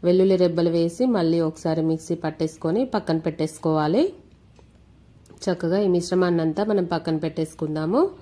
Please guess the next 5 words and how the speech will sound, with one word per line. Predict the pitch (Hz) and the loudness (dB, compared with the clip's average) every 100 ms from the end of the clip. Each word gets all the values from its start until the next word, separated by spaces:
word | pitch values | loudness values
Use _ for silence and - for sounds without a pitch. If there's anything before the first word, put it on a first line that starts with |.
| - - - - - - - - 247 - - - - - - - - | -20 -20 -20 -20 -20 -20 -20 -20 -20 -20 -20 -20 -20 -20 -20 -20 -6
ఘాటు | 175 175 165 165 | 0 0 0 -2
పోకుండా, | 170 160 165 156 175 294 302 | 0 0 0 0 0 0 0
వెల్లుల్లి | 180 170 165 165 160 143 151 | 0 0 0 0 -2 -6 -4
ఘాటు | 165 151 160 | -2 -2 -2
అనేది | 156 156 151 | -2 -2 -4